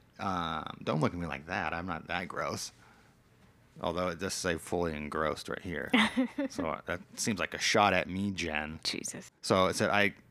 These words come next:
Speaker 1: I'm fully engrossed myself in motherhood. Basically, my husband, kids, and family have become my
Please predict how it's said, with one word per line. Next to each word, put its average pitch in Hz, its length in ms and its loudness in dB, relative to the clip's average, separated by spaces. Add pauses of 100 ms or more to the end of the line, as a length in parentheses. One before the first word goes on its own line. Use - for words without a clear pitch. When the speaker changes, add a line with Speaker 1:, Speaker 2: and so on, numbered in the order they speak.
(400)
Speaker 1:
I'm 101 120 -4
fully 131 300 4
engrossed 113 300 4
myself 104 320 4
in 98 80 0
motherhood. 101 520 0
Basically, 131 500 2
my 101 160 4
husband, 98 440 0
kids, 87 180 0
and 87 120 -2
family 85 300 -2
have 82 160 -6
become 85 280 -4
my 80 140 -2